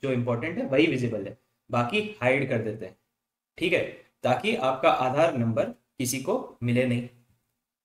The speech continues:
ठीक है, ताकि आपका जो important data है, biometrics है, वो safe रहे। इसलिए उसको save करने के लिए mask आधार का कॉन्सेप्ट आ गया है। वैसे ही कुछ अगर आप देखें तो आपके आईपी address में भी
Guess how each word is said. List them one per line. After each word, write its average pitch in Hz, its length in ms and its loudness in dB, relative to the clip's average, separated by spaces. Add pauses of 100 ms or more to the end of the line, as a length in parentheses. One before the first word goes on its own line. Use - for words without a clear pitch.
(440)
ठीक 214 180 0
है, - 80 0 (840)
ताकि 139 240 4
आपका 175 280 6
जो 180 160 0
important 143 560 2
data 131 260 2
है, - 300 -4 (140)
biometrics 120 640 0
है, 180 100 -2
वो 175 440 -4
safe 123 400 -2
रहे। 95 160 -10 (460)
इसलिए 156 340 -2
उसको 151 220 -2
save 165 320 0
करने 120 180 0
के 123 80 -4
लिए 208 200 -2
mask 120 320 0
आधार 120 240 0
का - 100 -2
कॉन्सेप्ट 113 440 -2
आ 101 100 -8
गया 95 140 -14
है। 90 80 -18 (540)
वैसे 139 420 2
ही 196 140 2
कुछ 160 300 -4 (220)
अगर 127 200 0
आप 127 200 0
देखें 117 280 -4 (580)
तो 175 140 4 (180)
आपके 127 320 -2 (420)
आईपी 147 320 2
address 117 360 2
में 120 120 0
भी 196 100 -2